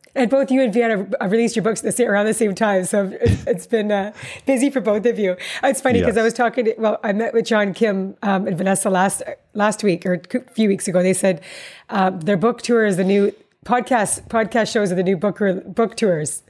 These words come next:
Speaker 1: So you must
Speaker 2: It's
Speaker 1: be
Speaker 2: true.
Speaker 1: busy doing a lot of, doing a lot of shows. But so Connor, tell us about your background. I'm fascinated because I'm, um, you're from Alberta. I'm, I'm Calgarian myself. And
Speaker 2: Uh-huh.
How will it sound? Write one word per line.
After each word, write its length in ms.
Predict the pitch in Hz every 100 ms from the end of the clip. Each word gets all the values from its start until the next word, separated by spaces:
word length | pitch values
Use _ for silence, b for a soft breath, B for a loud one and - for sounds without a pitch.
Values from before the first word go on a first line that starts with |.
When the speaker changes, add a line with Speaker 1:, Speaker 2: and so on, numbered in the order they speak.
| B B B B
Speaker 1:
So 140 | - 220
you 120 | 208
must 180 | 220 233
Speaker 2:
It's 60 |
Speaker 1:
be 60 | 214
Speaker 2:
true. 80 | 214
Speaker 1:
busy 160 | 196
doing 220 | 180 190
a 40 | 185
lot 200 | 180 185
of, 180 | 240 - - _ -
doing 200 | 214 196
a 40 |
lot 160 | 185 180
of 60 |
shows. 300 | - 190 165
But 300 | - 190 - _ B B B B B B B B
so 280 | - 370 359
Connor, 260 | 349 320
tell 220 | 294 262 392
us 220 | 508 -
about 280 | - 226 226
your 120 | 233
background. 560 | 208 196 190 208 165 147
I'm 200 | - 285
fascinated 500 | 269 247 233 226 180
because 280 | 160 - 214 -
I'm, 340 | 247 294 277 _ - -
um, 440 | 233 208 202 185 190
you're 220 | 202 320
from 380 | 370 262 240 233
Alberta. 520 | 214 214 320 214 180 -
I'm, 180 | 254 262
I'm 160 | 254 277
Calgarian 520 | 294 214 214 190 185
myself. 600 | 185 180 208 165 165 - _ B B B B -
And 260 | 233 226
Speaker 2:
Uh-huh. 320 | 226 220 -